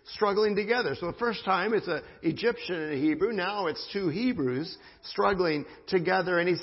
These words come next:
said to the man in the wrong, literally the wicked man, he said, "Why do you strike your companion?" And the man answered, "Who made you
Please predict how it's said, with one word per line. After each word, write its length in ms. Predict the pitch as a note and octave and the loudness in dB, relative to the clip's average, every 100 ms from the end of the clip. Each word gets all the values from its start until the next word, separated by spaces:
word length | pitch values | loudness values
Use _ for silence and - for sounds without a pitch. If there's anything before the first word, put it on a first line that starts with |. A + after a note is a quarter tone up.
| - | 0
said 300 | A#3+ B3 B3 | 0 0 0
to 80 | |
the 160 | G3+ F3 | 0 2
man 500 | F3 F#3+ G#3+ G#3+ G3+ - - | 0 0 0 0 -2 -10 -8
in 180 | F3+ F3+ | -4 0
the 100 | E3+ | 2
wrong, 420 | D#3+ D#3 D3+ C#3 | 4 2 2 2
literally 380 | D3 F3+ F3+ E3 | 2 2 2 2
the 140 | C#3 C#3 | 2 2
wicked 400 | F#3 A3 G3+ D#3+ | 4 4 2 2
man, 420 | D#3 D3+ C3 B2 | -2 -2 -4 -2
he 120 | C#3+ | -4
said, 360 | - D3 C3+ C3+ - - - | -2 -2 -2 -6 -16 -18 -2
"Why 260 | A3+ A#3 | 0 2
do 80 | B3+ | 0
you 120 | C4 A#3 - - | 0 -2 -8 -10
strike 520 | - A3+ C#3 E3+ - | -2 0 2 0 -4
your 140 | - E3 | -6 -6
companion?" 640 | F#3+ F#3+ G#3+ G#3+ C3 - _ _ _ _ _ _ _ _ _ _ _ _ _ _ - | -8 -8 -8 -8 -10 -14 _ _ _ _ _ _ _ _ _ _ _ _ _ _ -8
And 140 | C3+ | -2
the 60 | D3 | 2
man 200 | D3+ D#3 | 2 2
answered, 500 | D#3 - D3 C3+ - - - | -2 0 0 -2 -10 -18 -12
"Who 360 | G3+ A#3 A#3+ B3 | -4 -2 -2 -4
made 360 | F#3+ F3 D#3 | -2 -2 -4
you 600 | C3 F#3 A3 A2 G2 G#2+ | -4 -4 -2 -4 -8 -14